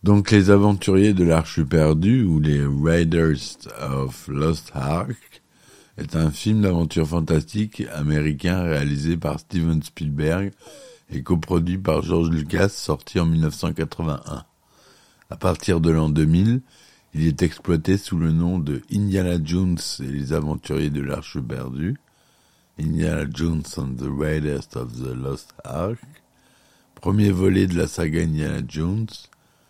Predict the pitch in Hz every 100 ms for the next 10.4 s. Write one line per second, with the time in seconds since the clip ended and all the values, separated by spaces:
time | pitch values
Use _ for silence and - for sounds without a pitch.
0 | _ _ _ _ 69 73 101 90 95 95
1 | 80 - 80 82 78 73 71 67 69 -
2 | 82 101 170 _ _ _ _ 73 76 -
3 | 107 104 87 82 82 80 82 98 - -
4 | - 101 92 82 82 80 - 85 82 78
5 | 71 78 73 73 - 78 73 67 87 98
6 | 85 69 76 69 80 - - 71 - 92
7 | 101 113 - _ _ _ - _ _ _
8 | _ _ 73 85 87 78 - 95 - 113
9 | 107 - 80 78 78 82 - 101 - 82
10 | 69 57 55